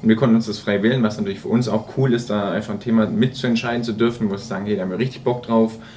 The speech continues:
machen wir auch viel beim Kunde und da können wir auch richtig unsere Expertise reingeben und sind dann quasi in Richtung Scrum gekommen. Und, äh, das war halt einfach ein Thema, was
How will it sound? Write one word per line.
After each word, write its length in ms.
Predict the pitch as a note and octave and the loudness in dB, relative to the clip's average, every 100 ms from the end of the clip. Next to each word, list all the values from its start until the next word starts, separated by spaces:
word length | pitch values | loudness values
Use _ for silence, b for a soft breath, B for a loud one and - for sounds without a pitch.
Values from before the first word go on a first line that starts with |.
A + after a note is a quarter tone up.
| B | B
machen 260 | G#2 A2+ B2 | -2 -2 0
wir 60 | A2+ | 0
auch 80 | |
viel 160 | A2+ C3 | 0 0
beim 220 | A#2 A2+ | 2 2
Kunde 340 | - A#2 A#2 G#2+ | 2 4 6 6
und 80 | |
da 80 | F#2+ | 2
können 220 | F#2 A2 | -4 -4
wir 40 | G2+ | -4
auch 80 | G#2 | -6
richtig 220 | A2+ G#2 | -8 -4
unsere 220 | G#2+ - | -4 -4
Expertise 520 | - - - C3 C#3 | -6 -6 -2 -2 -2
reingeben 460 | C#3 C#3 C3+ C#3+ C#3+ B B B B | -2 -2 -2 -2 -6 B B B B
und 100 | A2 | -2
sind 80 | A#2+ | 2
dann 160 | A#2 A2+ | 2 4
quasi 240 | A2+ A2 | 2 2
in 60 | G#2+ | 2
Richtung 280 | A2 - G2+ | 0 -2 -4
Scrum 340 | - A#2 D#3 | -2 -2 -2
gekommen. 400 | C#3+ - D#3 D#3+ - B B B B B B | -4 -2 -4 -4 -10 B B B B B B
Und, 680 | A2+ A#2 A2+ A#2 A#2 A2+ - | 4 8 10 10 8 6 0
äh, 400 | G#2 G#2 G#2 G2+ | 0 0 0 -2
das 200 | G#2+ G#2+ | -4 0
war 100 | A2+ | 2
halt 140 | A2+ A2 | 2 0
einfach 240 | A2+ A2 | -2 -2
ein 160 | G#2+ - | -4 -2
Thema, 560 | C3+ C#3+ C#3 C3+ C#3 C3+ G#2+ | 2 2 4 2 0 -6 -4
was 540 | G#2+ A2 A2+ - - | 2 2 2 -8 -10